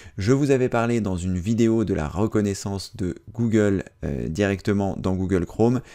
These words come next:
mais là l'avantage ici c'est que vous allez avoir la possibilité, eh bien, de le faire sur, euh, à peu près toutes les applications, que ce soit sur, euh, les applications de texte, sur Word, sur le Notepad, et cetera. Donc quelque chose de très pratique. Je n'ai pas essayé dans le mail, mais je pense que ça fonctionne aussi.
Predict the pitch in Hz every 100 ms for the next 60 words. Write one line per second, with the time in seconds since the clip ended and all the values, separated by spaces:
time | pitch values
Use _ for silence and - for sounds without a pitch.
0 | - - 87 90 104 - - 90 90 90
1 | 98 87 87 - 110 - - 90 90 87
2 | 82 82 87 82 92 - 90 85 - 104
3 | 87 92 85 87 - 113 104 - - -
4 | - - 120 110 92 58 53 - - 82
5 | 90 - 110 78 - 120 110 101 92 -
6 | - 90 - 110 113 - - - 98 92
7 | 107 87 - - - 107 82 82 90 92
8 | 95 - 85 - 85 85 92 98 - 87
9 | 85 87 85 95 101 98 92 - 90 87
10 | 82 78 - 90 95 - - 101 - -
11 | 71 95 - - - - 117 120 - _
12 | - 85 95 - 101 95 90 - 101 -
13 | 87 - 113 - 92 90 90 92 90 95
14 | 90 85 90 98 90 85 85 87 92 -
15 | - 80 - 90 - 87 87 - 117